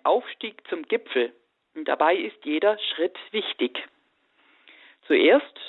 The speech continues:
kommen wir an, am Fuße des Berges sozusagen. Wir versammeln uns, äh, wir gehen in die Kirche, dann, äh, es kommt der, der Einzug mit dem Priester und im liturgischen Dienst,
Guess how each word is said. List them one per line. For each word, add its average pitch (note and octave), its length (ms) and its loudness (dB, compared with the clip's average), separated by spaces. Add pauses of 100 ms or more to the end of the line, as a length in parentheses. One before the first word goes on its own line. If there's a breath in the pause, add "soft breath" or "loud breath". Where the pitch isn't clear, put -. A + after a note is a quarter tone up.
(200)
kommen G#3+ 380 -2
wir G#3+ 340 2 (160)
an, E3 380 -4
am - 160 -6
Fuße C3+ 260 -6
des D3 200 -4
Berges C#3 380 0
sozusagen. C3+ 760 -4
Wir C#3 220 -4
versammeln B3+ 560 0
uns, C4+ 260 0 (720 loud breath)
äh, - 40 -4 (360)
wir C#3+ 480 2 (100)
gehen F3+ 220 0
in D#3+ 140 -4
die D#3 80 -2
Kirche, D4+ 600 2 (500 loud breath)
dann, E3+ 260 0
äh, D3 140 2
es - 160 -10
kommt D#3 220 -4
der, C3+ 320 0
der - 180 2
Einzug E4 720 4
mit F#3 240 -8
dem E3 480 -2
Priester B3 580 2
und D3 200 -4
im D3 160 -2
liturgischen E3 500 0
Dienst, D4+ 320 4